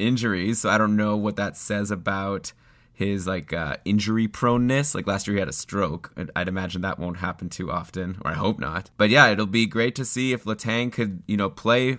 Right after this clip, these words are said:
every game for the rest of the season, and I'd imagine then he'll put up, like, fifty, sixty points.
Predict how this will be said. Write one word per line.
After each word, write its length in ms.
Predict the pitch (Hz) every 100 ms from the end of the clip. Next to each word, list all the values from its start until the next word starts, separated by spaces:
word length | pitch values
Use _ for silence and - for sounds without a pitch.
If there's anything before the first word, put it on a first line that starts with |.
| -
every 240 | 113 110 110
game 200 | 113 113
for 100 | 104
the 80 |
rest 180 | 110 107
of 60 | 98
the 80 | 101
season, 400 | - 135 107 107
and 100 | 101
I'd 120 | 101
imagine 420 | 101 98 104 110
then 160 | 107 110
he'll 240 | 107 113
put 220 | 104 107
up, 120 | 113
like, 200 | 113 110
fifty, 560 | - 104 107 113 113 107 -
sixty 320 | - 113 -
points. 540 | 110 123 147 85 -